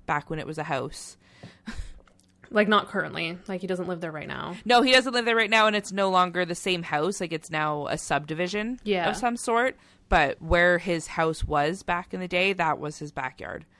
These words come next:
Speaker 1: What
Speaker 2: That's
Speaker 1: I'm
Speaker 2: crazy.
Speaker 1: saying is they've come and bought all the land and tore it up and turned it <laughs> into a subdivision. But
Speaker 2: Yeah.
Speaker 1: at one point, there was one house there. <laughs>
Speaker 2: That's absolutely crazy. What a small fucking world. It's just, it's w-, like,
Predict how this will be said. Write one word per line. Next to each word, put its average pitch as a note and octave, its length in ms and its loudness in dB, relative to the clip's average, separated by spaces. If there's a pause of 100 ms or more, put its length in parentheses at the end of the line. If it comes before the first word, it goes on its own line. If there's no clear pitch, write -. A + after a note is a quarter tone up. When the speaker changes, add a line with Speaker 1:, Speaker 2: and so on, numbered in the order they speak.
(640)
Speaker 1:
What A3 120 4
Speaker 2:
That's A#3 60 8
Speaker 1:
I'm A3+ 80 4
Speaker 2:
crazy. - 200 0
Speaker 1:
saying G#3+ 260 6
is D3+ 180 -2
they've E3 220 0
come G#3 300 2
and F3 520 -4
bought F#3 240 8
all F3 200 4
the E3 100 0
land D#3+ 320 0
and D#3 140 -6
tore F3 300 4
it D#3 60 0
up D3 300 2
and D3 220 -4
turned F3+ 260 0
it C4+ 100 4
<laughs> - 0 -
into D4+ 300 6
a B3+ 60 6
subdivision. F#3 840 2
But A#3 180 10
Speaker 2:
Yeah. G3+ 180 2
Speaker 1:
at F#3+ 220 4
one C#4 240 6
point, F#3+ 460 4
there E3+ 100 0
was E3+ 140 0
one F#3 240 4
house E3+ 280 0
there. E3+ 440 2
<laughs> - 60 -20
Speaker 2:
That's F#3 220 -2
absolutely A3 360 -2
crazy. F3+ 640 -10 (600)
What G3+ 140 -6
a C4 40 -2
small D#3+ 320 -8
fucking E3 400 -10
world. D3+ 360 -10
It's G3+ 140 -6
just, C#4 240 -4
it's G#3 180 -2
w-, G3 220 -8
like, G#3+ 320 -6